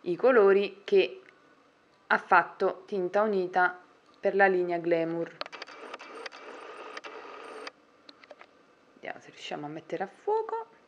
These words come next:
E quindi il viola, il verde Tiffany e questo rosa scuro. Queste sono le quattro linee di colore: azzurro, rosa, viola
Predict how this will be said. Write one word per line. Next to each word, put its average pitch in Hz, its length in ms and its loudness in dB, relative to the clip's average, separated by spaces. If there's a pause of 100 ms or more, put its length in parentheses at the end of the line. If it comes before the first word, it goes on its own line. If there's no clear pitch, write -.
(680)
E 220 160 0
quindi 185 420 0
il 160 240 -2
viola, 233 500 6 (1120)
il 180 640 4
verde 208 400 6
Tiffany 311 600 0 (1300)
e 220 220 0
questo 214 560 2
rosa 190 640 6 (1300)
scuro. 180 760 -4 (1040)
Queste 330 260 -2
sono 240 180 2
le 202 120 2
quattro 262 800 0
linee 220 380 -2
di 196 100 -4
colore: 156 400 0
azzurro, 277 760 0
rosa, 185 480 -4 (160)
viola 247 480 4